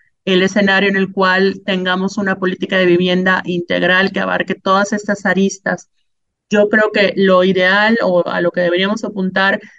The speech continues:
es a una política de vivienda diversificada, que sea una especie de menú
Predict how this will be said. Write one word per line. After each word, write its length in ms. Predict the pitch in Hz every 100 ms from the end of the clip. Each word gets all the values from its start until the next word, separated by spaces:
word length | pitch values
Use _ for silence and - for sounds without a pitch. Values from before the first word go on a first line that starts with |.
| _ _
es 200 | 196 202
a 80 | 220
una 160 | 220
política 480 | 214 - 190 208 202
de 80 | 190
vivienda 680 | 190 185 190 196 196 196 196
diversificada, 1000 | 180 175 - 180 - - 190 196 190 202
que 120 | 196
sea 120 | 190
una 140 | 196 202
especie 400 | - 208 208 202
de 120 | 180
menú 460 | 170 175 185 254